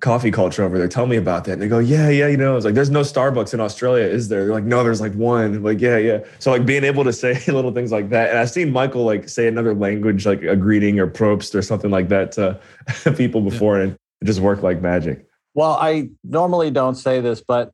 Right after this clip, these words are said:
Speaker 3: I feel that if you know the swear words in any language, you can use them as nouns, verbs. You know, you can just throw 'em in the middle of a sentence to, like, just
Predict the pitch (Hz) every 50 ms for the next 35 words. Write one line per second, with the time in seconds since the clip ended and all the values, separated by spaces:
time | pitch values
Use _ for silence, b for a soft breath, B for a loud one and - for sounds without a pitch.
0 | _ _ _ - 139 147 156 - - - 156 147 139 135 127 127 123 117 123 113
1 | - - - 131 131 143 143 139 123 123 123 - - - 123 120 127 135 139 143
2 | 135 135 117 110 120 117 120 120 127 131 135 131 131 135 135 131 139 139 135 127
3 | 123 - - - _ - 123 127 127 - 135 127 127 131 131 131 117 120 123 123
4 | 120 120 117 - 120 117 110 98 101 113 117 113 113 120 127 131 139 135 120 107
5 | 98 90 117 117 117 120 127 120 117 113 - - - 123 120 120 120 120 120 120
6 | 113 - 131 113 127 123 - - - 127 131 127 127 127 123 120 120 120 123 123
7 | 123 117 107 113 - - 113 120 117 127 123 120 - - - 120 117 110 110 107
8 | - - 120 113